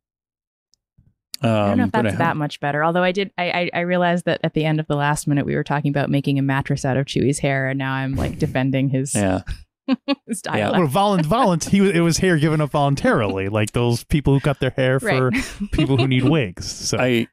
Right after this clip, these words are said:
Speaker 2: sk-, like, like Tobias Beckett. Uh, I
Speaker 3: Yeah.
Speaker 2: skipped to the end, and, and it,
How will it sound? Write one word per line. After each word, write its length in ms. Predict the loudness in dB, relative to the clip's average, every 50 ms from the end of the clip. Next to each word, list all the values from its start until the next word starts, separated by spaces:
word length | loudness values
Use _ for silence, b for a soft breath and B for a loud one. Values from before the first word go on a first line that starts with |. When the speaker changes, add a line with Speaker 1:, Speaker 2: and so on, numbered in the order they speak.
| _ B B B B -2 -2 0
Speaker 2:
sk-, 200 | -2 0 2 2
like, 280 | 2 2 2 0 -2 -2 -2
like 160 | -2 -2 -2
Tobias 320 | -2 0 0 0 0 0
Beckett. 440 | 0 -2 0 0 -2 -4 -4 -6 -12 -18 _ _ _ _ _ _ _ _ -2
Uh, 60 | 0
I 240 | 0 2 2 0 0
Speaker 3:
Yeah. 40 | 0
Speaker 2:
skipped 320 | 0 0 0 0 2 2
to 80 | 4 4
the 140 | 4 4 4
end, 340 | 4 4 4 2 2 4
and, 300 | 2 2 2 2 0 0 0
and 240 | 0 2 4 4 4
it, 160 | 4 2 0